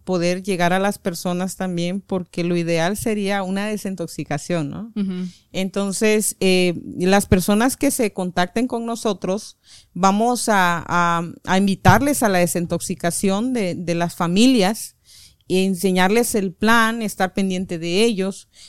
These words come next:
Speaker 1: y también darles un menú, porque
Speaker 2: Ujú.
Speaker 1: no es nada más ir y enseñarles, no, sino darles un menú para que ellos puedan ayudarse.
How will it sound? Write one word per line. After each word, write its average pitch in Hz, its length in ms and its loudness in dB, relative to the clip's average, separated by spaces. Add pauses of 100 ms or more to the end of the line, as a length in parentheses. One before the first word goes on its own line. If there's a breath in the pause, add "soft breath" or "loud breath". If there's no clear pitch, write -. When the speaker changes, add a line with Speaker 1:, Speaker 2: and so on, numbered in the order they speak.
(180 loud breath)
Speaker 1:
y 226 140 2
también 220 500 4
darles 247 520 4
un 233 220 2
menú, 240 560 4 (340)
porque 196 240 4
Speaker 2:
Ujú. 185 80 2
Speaker 1:
no 185 60 2
es 220 80 4
nada 269 240 2
más 247 300 0
ir 240 160 0
y 262 60 0
enseñarles, 214 520 -2
no, 202 180 0
sino 180 320 2
darles 180 420 2
un 214 120 0
menú 214 300 -2
para 214 240 2
que - 80 -6
ellos 185 180 -4
puedan 208 320 -8
ayudarse. 170 600 -4